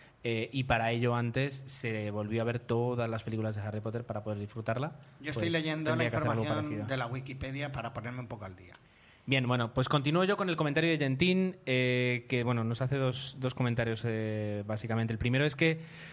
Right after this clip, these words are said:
Speaker 1: que no puede con Darín, no le,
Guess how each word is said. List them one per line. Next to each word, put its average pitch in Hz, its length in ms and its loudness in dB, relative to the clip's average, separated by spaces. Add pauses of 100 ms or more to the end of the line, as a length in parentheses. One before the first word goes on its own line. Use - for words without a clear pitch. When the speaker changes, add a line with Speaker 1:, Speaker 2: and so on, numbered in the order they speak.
(520)
Speaker 1:
que 160 100 8
no 190 160 4
puede 165 240 6
con 139 380 2
Darín, 117 420 2
no 135 180 6
le, 131 640 4